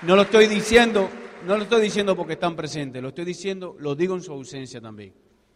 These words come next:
Hemos aprendido tanto de ellos en todo. No saben ni se imaginan la relación tan cercana que tenemos con Sergio y Charo de la historia. Aprendemos la historia, escuchamos, aprendemos de ellos.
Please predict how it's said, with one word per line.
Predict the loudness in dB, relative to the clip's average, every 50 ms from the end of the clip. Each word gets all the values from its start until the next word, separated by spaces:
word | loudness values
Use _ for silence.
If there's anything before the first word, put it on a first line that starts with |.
| _ _ _ _ _ _
Hemos | -10 -10 -8 -8 -6 -8
aprendido | -8 -8 -8 -12 -10 -10 -10 -10 -10
tanto | -10 -10 -10 -10 -10 -12 -10 -8
de | -6 -6
ellos | -6 -6 -8 -12 -10
en | -6 -4 -4 -4 -4 -4 -10 -10 -2 2
todo. | 4 6 6 4 2 -2 -8 -12 -14 -18 -18 -16 -14
No | -14 -8
saben | -2 -2 0 0 0 -4 -6
ni | -8
se | -10 -10
imaginan | -8 -8 -8 -8 -6 -6 -6 -6 -8 -10 -12 -20 -20 -20 -20 _ _ _ _ -6
la | -6 -6
relación | -4 -4 -6 -6 -6 -6 -6
tan | -4 -4 -6
cercana | -6 -8 -8 -8 -6 -6 -6
que | -8 -8
tenemos | -8 -8 -8 -8 -8 -10
con | -12 -12
Sergio | -10 -10 -10 -8 -10
y | -12
Charo | -10 -6 -2 0 0 0 -2 -4
de | -4 -6
la | -6
historia. | -6 -10 -12 -8 -6 -4 -4 -4 -4 -8
Aprendemos | -12 -12 -12 -10 -6 -4 -4 -2 0 0
la | 0
historia, | -2 -4 -2 -2 0 0 0 -2 -4
escuchamos, | -8 -10 -12 -12 -8 -4 -2 -2 -2 -2 -4 -6
aprendemos | -6 -6 -6 -6 -4 -2 -2 -2 -4 -6 -10 -10
de | -8 -8
ellos. | -8 -8 -10 -14